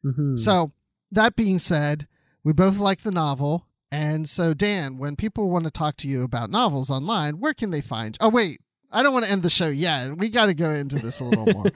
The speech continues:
Speaker 1: <laughs>
Speaker 2: But, you know, we gotta talk about this as if you've read it. And if you haven't read it, people, well, then we're gonna spoil things for you 'cause we're going right into the book. And I thought it'd be fun to read the description. We typically don't read the descriptions, but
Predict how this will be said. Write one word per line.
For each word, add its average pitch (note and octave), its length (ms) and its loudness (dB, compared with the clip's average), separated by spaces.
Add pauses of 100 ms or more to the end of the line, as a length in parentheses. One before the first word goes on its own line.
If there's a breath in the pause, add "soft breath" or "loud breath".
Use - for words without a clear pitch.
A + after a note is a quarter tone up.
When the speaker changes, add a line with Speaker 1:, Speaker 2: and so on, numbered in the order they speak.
Speaker 1:
<laughs> F#3+ 200 0
Speaker 2:
But, G3 160 4
you A3 80 4
know, G#3+ 160 4
we G3 140 2
gotta A3+ 360 4
talk G3 360 0
about C#3 340 0
this C3 480 -2 (520)
as D#3 180 4
if D#3+ 180 0
you've B2+ 280 -2
read C#3 240 0
it. D2+ 200 -10
And C#3+ 220 -4
if - 140 -4
you D#3 200 0
haven't A3 380 0
read D#3+ 220 0
it, D3 100 -6
people, C#3 640 -2
well, D3 160 0
then D3+ 320 -2
we're D3+ 140 -2
gonna C#3+ 200 -6
spoil B2 520 -4
things - 340 -12
for D#2 240 -10
you - 120 -14
'cause C3 220 -10
we're C3+ 60 -8
going C#3 360 -6
right D3 300 -6
into C3+ 300 -8
the B2 80 -8
book. A2+ 340 -8 (460 soft breath)
And E3+ 140 2
I F3+ 80 4
thought G#3 180 2
it'd E3 120 -2
be E3 120 0
fun F#3 380 0
to - 120 -4
read D3 320 0
the C3+ 80 -2
description. B2+ 640 -4
We D3 220 -6
typically B3 460 -6
don't F3+ 240 0
read C#3+ 220 -4
the F#3+ 80 -2
descriptions, G#3+ 760 -8
but E3+ 300 -2